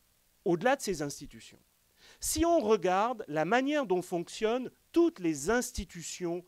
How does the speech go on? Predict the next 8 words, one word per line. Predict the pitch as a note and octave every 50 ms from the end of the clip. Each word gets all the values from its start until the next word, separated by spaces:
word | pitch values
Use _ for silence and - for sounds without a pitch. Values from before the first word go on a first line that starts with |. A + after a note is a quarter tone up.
| _ _ _
françaises, | - - - - F#3 F3+ F3 - - C3+ C3+ E3 G#3+ B3+ G#3+ C#3 _ _ _ _ _ _ - _ _
qui | - - C4+
ne | C4 B3+ A#3
sont | - - - G3 F#3
pas | - - A#3 C4+
des | C#4 F#3+ E3+ C#3+ E3
institutions | F3+ - - F#3+ D3 D#3+ E3+ - - C4+ C4 F#3
politiques, | - - - C4 A3+ G#3 F3 - - -